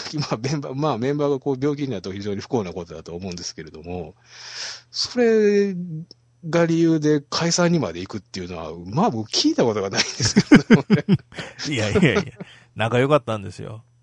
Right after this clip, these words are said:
Speaker 2: うん。ドラムなん、なんとかがいなければ、私たちはステージに立てないみたいな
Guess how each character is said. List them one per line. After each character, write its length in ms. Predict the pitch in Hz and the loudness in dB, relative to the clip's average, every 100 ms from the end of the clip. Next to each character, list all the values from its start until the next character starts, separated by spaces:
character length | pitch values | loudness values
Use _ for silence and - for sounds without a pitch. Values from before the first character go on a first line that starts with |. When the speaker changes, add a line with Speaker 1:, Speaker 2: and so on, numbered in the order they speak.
| _ | _
Speaker 2:
う 20 | - | -20
ん。 220 | - - 131 - - - _ _ _ _ _ _ | -20 -20 -20 -20 -20 -20 _ _ _ _ _ _
ド 140 | - 123 | 2 4
ラ 120 | 156 | 4
ム 120 | 160 | 0
な 160 | 156 151 | -2 -2
ん、 240 | 131 117 - | -4 -16 -10
な 180 | 131 151 | -2 -2
ん 60 | |
と 120 | 165 123 | 0 -2
か 140 | 120 | -2
が 120 | 117 | -2
い 100 | 117 | -2
な 140 | 135 156 | -4 -4
け 160 | 147 | -2
れ 100 | 131 | -2
ば、 240 | 110 113 113 - - - _ | 0 -2 -4 -10 -20 -20 _
私 200 | 202 202 | 0 2
た 100 | 175 | 0
ち 140 | - | -4
は 60 | 143 - - | -6 -6 -18
ス 140 | 139 - | -18 -4
テ 100 | 240 | -2
ー 40 | |
ジ 120 | 220 | -2
に 40 | 170 | -2
立 180 | 151 262 | 2 2
て 80 | 269 | 2
な 180 | 233 | -2
い 100 | - | -4
み 180 | 110 101 | -12 -12
た 140 | - | -16
い 20 | |
な 60 | - | -14